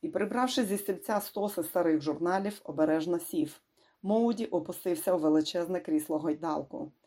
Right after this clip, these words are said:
«Ну, почнемо. Що я можу зробити для вас?»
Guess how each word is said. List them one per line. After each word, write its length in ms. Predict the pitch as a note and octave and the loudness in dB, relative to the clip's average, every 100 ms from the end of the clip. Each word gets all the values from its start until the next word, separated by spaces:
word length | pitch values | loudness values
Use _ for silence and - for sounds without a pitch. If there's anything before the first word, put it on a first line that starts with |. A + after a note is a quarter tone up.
| _ - | _ -6
«Ну, 280 | A3 C4 C#4 | 2 4 2
почнемо. 680 | A3+ A3 A#3 G3+ D3+ D3+ D#3 _ _ - | -2 -4 0 2 2 2 -2 _ _ -12
Що 220 | - B3 | -4 0
я 120 | A#3+ | 2
можу 300 | A#3 G#3+ G#3 | 2 2 -2
зробити 420 | G3+ G3 F#3+ D#3 | -2 0 -2 -2
для 160 | D3+ D3 | 0 0
вас?» 400 | C#3+ C#3 - | 0 -4 -8